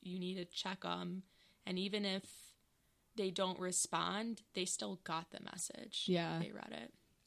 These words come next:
Speaker 2: I've had friends in my life, male friends, who have done things to women that I've had to basically stop being friends with. And I told them, and they felt horrible about what they did.
Speaker 1: Mm-hmm.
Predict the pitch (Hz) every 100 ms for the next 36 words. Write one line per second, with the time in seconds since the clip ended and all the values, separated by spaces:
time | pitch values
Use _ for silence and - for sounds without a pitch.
0 | 190 208 247 226 208 _ - _ - -
1 | 180 180 180 175 165 160 160 - 165 165
2 | 160 165 165 - 160 - 165 - 175 160
3 | - 165 165 160 190 175 196 190 - 185
4 | - - 175 165 156 165 165 160 160 -
5 | 160 156 160 156 - - _ _ - -
6 | 180 170 160 165 160 160 160 160 156 175
7 | 170 - 170 165 - - - _ - 170
8 | - - 190 165 - 180 226 208 202 196